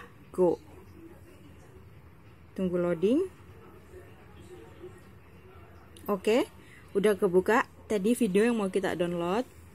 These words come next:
Di sini, eh, ada tulisan M titik YouTube kan? Nah, eh, M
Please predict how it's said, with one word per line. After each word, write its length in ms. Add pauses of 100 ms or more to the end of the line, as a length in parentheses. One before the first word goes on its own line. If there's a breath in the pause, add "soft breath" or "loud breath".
(400 loud breath)
Di 80
sini, 400 (720)
eh, 240
ada 720
tulisan 480 (160)
M 240
titik 320
YouTube 400
kan? 240 (1120)
Nah, 240 (2000 loud breath)
eh, 260
M 460